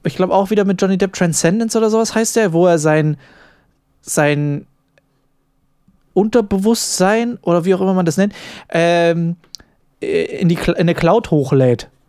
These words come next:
Sodass er zwar körperlich stirbt, aber immer noch in einem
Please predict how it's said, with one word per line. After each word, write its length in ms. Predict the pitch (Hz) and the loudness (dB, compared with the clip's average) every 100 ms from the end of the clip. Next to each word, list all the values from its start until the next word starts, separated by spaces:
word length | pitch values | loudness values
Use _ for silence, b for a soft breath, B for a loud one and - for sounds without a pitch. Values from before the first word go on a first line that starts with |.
| _ | _
Sodass 360 | - 156 165 190 | -2 0 2 2
er 180 | 165 | 0
zwar 320 | - 170 151 143 | 0 0 0 2
körperlich 480 | 180 190 196 175 | 0 0 0 -2
stirbt, 540 | - - 175 254 - - | -4 0 2 2 -2 -2
aber 220 | 156 - | 0 0
immer 200 | 196 220 | 0 0
noch 220 | 208 - _ _ - | -2 -4 _ _ -2
in 160 | 185 180 | 0 2
einem 300 | 175 165 | 0 -2